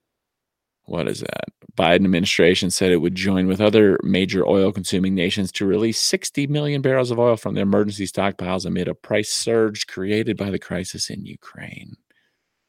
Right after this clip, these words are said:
Okay, they're blaming everything on the situation in the Ukraine.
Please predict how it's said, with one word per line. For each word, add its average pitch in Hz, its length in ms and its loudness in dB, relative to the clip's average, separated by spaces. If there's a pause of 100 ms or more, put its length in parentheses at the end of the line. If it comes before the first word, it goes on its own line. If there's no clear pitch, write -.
Okay, 113 120 -12
they're 98 120 -2
blaming 92 460 0
everything 90 480 -6
on - 180 -10
the - 160 -12
situation - 680 -6
in - 100 -10
the - 100 -10
Ukraine. 71 880 -6